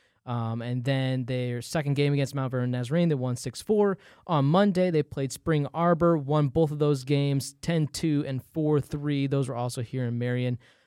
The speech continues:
Um, and then on Tuesday, they went up to the University of Saint Francis. They won the first game eleven to five, um, and then they halted the game, the second game.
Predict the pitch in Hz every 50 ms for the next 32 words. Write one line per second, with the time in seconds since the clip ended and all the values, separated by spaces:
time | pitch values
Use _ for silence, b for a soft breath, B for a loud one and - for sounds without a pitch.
0 | b b 147 135 123 127 127 139 135 135 147 151 151 143 139 135 135 131 - _
1 | - - - 202 202 202 180 147 - 160 147 139 135 127 143 143 139 139 139 -
2 | 156 151 - - 151 139 127 131 139 143 143 127 147 147 139 - - 135 131 -
3 | - - 143 131 131 - - 156 156 147 147 147 135 - 139 123 - 131 135 131
4 | 147 165 180 156 - - 170 160 - - 156 147 135 131 135 143 143 135 135 131
5 | - 127 - - - 160 160 160 165 170 175 165 - b b b b b b b
6 | b - 147 135 135 131 127 123 123 123 127 - 135 127 127 127 139 135 139 135
7 | 135 135 131 131 131 123 120 131 139 135 135 131 131 131 131 131 131 131 123 127
8 | 120 - - - 143 143 165 185 - - - 202 202 196 180 170 151 143 156 143
9 | 131 127 127 143 139 135 127 120 120 117 113 117 123 123 - _ _ - 117 113
10 | - - 160 139 - 139 127 120 120 120 117 117 117 113